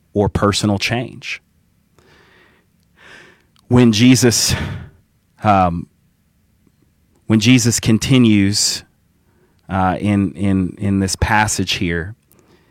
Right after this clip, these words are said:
he talks about and he prays and says, "I, I'm thankful that you've hidden these things from the wise and the learned and, and revealed them to little children." And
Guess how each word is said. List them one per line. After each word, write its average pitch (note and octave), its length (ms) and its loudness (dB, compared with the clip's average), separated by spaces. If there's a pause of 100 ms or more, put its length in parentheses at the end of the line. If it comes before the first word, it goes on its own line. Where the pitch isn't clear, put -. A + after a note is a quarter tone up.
(480)
he - 180 -2
talks - 380 2
about F#2+ 580 0 (500)
and G2 140 -4
he G2 80 -2
prays G#2 580 4
and F#2+ 140 -2
says, F#2+ 380 0
"I, F#2 420 -4 (160)
I'm G2+ 160 -6
thankful A2 360 -2
that F2 120 0
you've F#2+ 100 -4
hidden A2 280 0
these G2+ 200 -2
things G#2 300 -2
from F#2+ 140 -4
the F2+ 80 -4
wise F2+ 480 0
and F#2 100 -4
the F2+ 40 -4
learned F2 380 -4
and, E2+ 280 -6
and F2+ 180 -4
revealed F2 460 -2
them E2 280 -8 (540)
to A#2+ 100 -6
little E2+ 220 -6
children." G#2 720 -6 (1040)
And G2 600 0